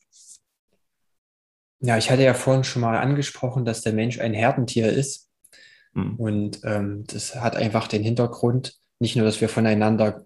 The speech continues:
Speaker 1: äh, besser gelernt haben als der Neandertaler, also der Homo sapiens ist ein, äh, Ges-, äh, Gesellschaftslerner, sag ich mal, sondern wir brauchen auch einander, um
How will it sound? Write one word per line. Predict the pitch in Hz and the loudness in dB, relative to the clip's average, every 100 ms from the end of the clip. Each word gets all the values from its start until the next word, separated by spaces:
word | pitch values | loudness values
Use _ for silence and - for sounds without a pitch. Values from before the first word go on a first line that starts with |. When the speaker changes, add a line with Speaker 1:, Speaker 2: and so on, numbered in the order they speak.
| - | -12
Speaker 1:
äh, | - 107 101 | -6 -6 -4
besser | 117 117 110 | -2 0 0
gelernt | 104 110 139 - | 2 2 2 0
haben | 139 - | -2 0
als | 131 - | 0 0
der | 123 | 0
Neandertaler, | 123 139 139 131 127 131 135 | 0 0 0 0 -2 0 0
also | 120 107 | -2 -4
der | 107 | -4
Homo | 110 | -4
sapiens | 110 107 - 110 113 - - _ _ _ | -2 -4 -2 -6 -8 -14 -18 _ _ _
ist | - - | -12 -4
ein, | 107 104 104 - _ _ _ _ - | -2 -2 -4 -12 _ _ _ _ -8
äh, | 104 107 107 _ _ - | -6 -6 -8 _ _ -4
Ges-, | 107 - | -2 -2
äh, | 110 - | -4 -4
Gesellschaftslerner, | - 110 131 143 143 - - 120 135 147 143 | 0 4 4 4 2 0 2 4 4 2 0
sag | - 131 | -4 -2
ich | 131 135 | -2 -2
mal, | 135 143 - _ _ _ _ _ _ _ - | -2 -2 -8 _ _ _ _ _ _ _ -6
sondern | - 113 110 104 | -2 2 2 0
wir | 110 | -2
brauchen | - 113 131 131 | 2 2 2 0
auch | 123 - | -2 0
einander, | 117 110 123 120 120 - | 2 4 4 4 2 0
um | 113 110 | -2 -4